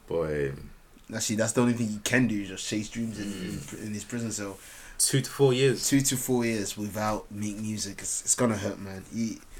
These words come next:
Speaker 2: Wins or Losses was fire.
Speaker 1: It was.
Speaker 2: Uh, Dream Chaser, uh, four point five, was it four point five?
Speaker 1: Yeah, yeah, yeah.
Speaker 2: Four, wha-, whichever one, fire.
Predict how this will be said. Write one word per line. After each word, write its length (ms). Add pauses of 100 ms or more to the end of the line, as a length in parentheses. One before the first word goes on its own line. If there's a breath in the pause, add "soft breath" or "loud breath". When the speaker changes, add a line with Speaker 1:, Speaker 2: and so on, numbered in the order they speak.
(280 loud breath)
Speaker 2:
Wins 200
or 40
Losses 380
was 140
fire. 440 (280)
Speaker 1:
It 100
was. 420 (460 loud breath)
Speaker 2:
Uh, 240
Dream 260
Chaser, 720
uh, 480
four 220
point 220
five, 420 (180)
was 200
it 80
four 160
point 160
five? 20
Speaker 1:
Yeah, 160
yeah, 140
yeah. 180
Speaker 2:
Four, 160 (100)
wha-, 180
whichever 300
one, 220
fire. 560